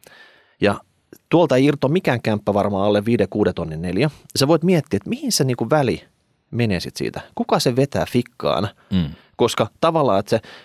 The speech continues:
Speaker 1: rakentaja pystyy rakentaa sen niinku monta tonnia per neliö halvemman ne kämpät,
Speaker 2: Mm.
Speaker 1: kun oikeasti sit sä ostajana maksat niistä.
Speaker 2: Joo.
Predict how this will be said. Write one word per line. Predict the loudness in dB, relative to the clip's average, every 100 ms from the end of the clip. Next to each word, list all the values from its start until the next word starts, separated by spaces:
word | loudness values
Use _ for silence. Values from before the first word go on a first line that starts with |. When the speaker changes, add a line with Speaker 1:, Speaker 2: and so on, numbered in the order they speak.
| _ _ -6 -2
Speaker 1:
rakentaja | 0 0 0 0
pystyy | -2 2 2
rakentaa | 2 0 0 0 0
sen | 0 0 -2 _ _ _ _ -6
niinku | -2
monta | 2 2 2
tonnia | 0 0 0 -2 -4 -6 -2
per | 2
neliö | 4 4 4
halvemman | 4 4 2 0
ne | -2
kämpät, | 0 -2 0 -4 -8 _ -4
Speaker 2:
Mm. | -2 -2 -8 _ _ _ _
Speaker 1:
kun | 2 2
oikeasti | 2 0 -2
sit | -2 -2
sä | -4 -4 _ _ _ _ -2
ostajana | 0 2 2
maksat | 2 -2 -6
niistä. | -8 -10 -12 -4
Speaker 2:
Joo. | -2 -2